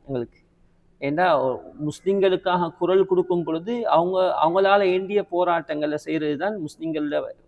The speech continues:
வெளிப்படுத்தக்கூடிய ஒரு முறை. ஆனாலும் அதுக்கு எதிராக இவர்கள் இப்படியெல்லாம் செயல்பட்டதால் அது முஸ்லிம்களுடைய கவலைகளை வெளிப்படுத்தக்கூட ஆகாது, இவங்க எல்லாத்தையும் போட்டு அரெஸ்ட் பண்ணாதான் சரின்றத சிந்தனையில தான் அவங்க இருக்கிறாங்க.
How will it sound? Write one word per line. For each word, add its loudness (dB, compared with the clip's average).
வெளிப்படுத்தக்கூடிய -2
ஒரு -4
முறை. 0
ஆனாலும் -2
அதுக்கு 2
எதிராக 2
இவர்கள் 0
இப்படியெல்லாம் -2
செயல்பட்டதால் -2
அது -2
முஸ்லிம்களுடைய 2
கவலைகளை 0
வெளிப்படுத்தக்கூட -2
ஆகாது, 4
இவங்க -2
எல்லாத்தையும் 0
போட்டு -2
அரெஸ்ட் 2
பண்ணாதான் 2
சரின்றத 2
சிந்தனையில -2
தான் 4
அவங்க 4
இருக்கிறாங்க. 0